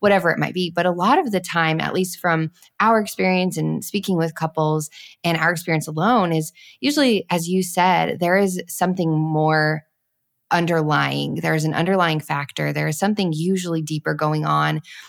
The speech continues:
I mean, not a-, not all times. I know that there are some issues with testosterone and struggles with that. But a lot of the time, it's more of an emotional disconnect that once that is communicated and worked through, that that physical connection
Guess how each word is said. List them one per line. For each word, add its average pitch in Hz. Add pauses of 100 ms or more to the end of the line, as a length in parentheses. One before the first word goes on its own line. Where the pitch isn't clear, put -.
I 285
mean, 311
not 285
a-, 214 (120)
not 214
all 185
times. 185
I 180
know 165
that 156
there 151
are 156
some 156
issues 156
with 156
testosterone 160 (460)
and 190
struggles 190
with 165
that. 156
But 180
a 175
lot 220
of 233
the 196
time, 175
it's 156 (280)
more 226
of 233
an 202
emotional 170
disconnect 151 (340)
that 170
once 208
that 185
is 170
communicated 175
and 160
worked 240
through, 151 (320)
that 175
that 160
physical 180
connection 151